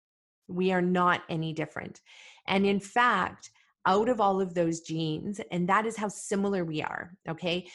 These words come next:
So we have about twenty, or sorry, three billion, um, base pairs, um, of, of, of these little tiny unique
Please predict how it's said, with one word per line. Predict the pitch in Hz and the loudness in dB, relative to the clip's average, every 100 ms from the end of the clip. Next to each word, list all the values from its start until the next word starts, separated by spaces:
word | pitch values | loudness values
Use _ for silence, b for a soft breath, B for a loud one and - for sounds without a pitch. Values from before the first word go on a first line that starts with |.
| B | B
So | B 208 | B 0
we | 190 | 2
have | 214 220 | 2 2
about | 202 190 - | 2 2 0
twenty, | - - 190 185 202 208 - - | -12 -6 -2 0 2 0 -2 -4
or | 175 | -4
sorry, | 214 175 | 0 -2
three | 160 - 196 214 226 185 156 | -2 -8 -6 -4 -4 -6 -2
billion, | 185 185 196 185 180 175 - - | 0 2 2 0 0 -2 -6 -10
um, | 170 160 156 156 | -4 -2 -2 -2
base | 170 180 - - | 0 -2 -4 -14
pairs, | - 156 147 - - - B B - | -6 -4 -4 -8 -12 -18 B B -4
um, | 175 170 165 - | 0 0 -2 -2
of, | 175 160 - | -2 -2 -2
of, | 175 175 | -2 0
of | 185 175 165 165 | -2 -2 -4 -4
these | 170 165 165 | 0 0 -2
little | 165 185 214 214 | -2 0 0 -2
tiny | - 185 190 190 | -4 -2 0 0
unique | 165 170 170 180 180 | -2 -2 0 0 -2